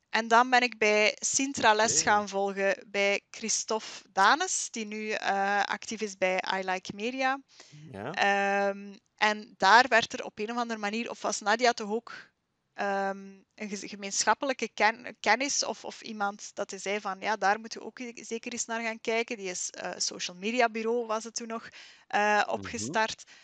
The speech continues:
Speaker 1: Eh, dus zo ben ik haar wel beginnen volgen en was ik wel altijd al wat op de hoogte van wat dat social media bureau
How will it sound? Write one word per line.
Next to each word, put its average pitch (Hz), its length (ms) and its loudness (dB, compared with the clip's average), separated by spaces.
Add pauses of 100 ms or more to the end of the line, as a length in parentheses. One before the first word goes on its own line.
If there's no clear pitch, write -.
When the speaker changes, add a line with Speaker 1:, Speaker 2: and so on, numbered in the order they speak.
(180)
Speaker 1:
Eh, 202 240 4
dus 214 200 2
zo 247 200 8
ben 254 140 6
ik 240 120 -4
haar 214 160 6
wel 220 200 8
beginnen 220 320 -4
volgen 233 640 2
en 220 80 0
was 196 180 -2
ik - 140 -10
wel 269 220 4
altijd 240 380 4
al 226 120 4
wat 220 120 6
op 202 140 -2
de 202 60 -4
hoogte 233 400 -2
van 214 180 -2
wat 202 100 0
dat 196 140 0
social 202 320 -8
media 202 340 -2
bureau 190 560 -2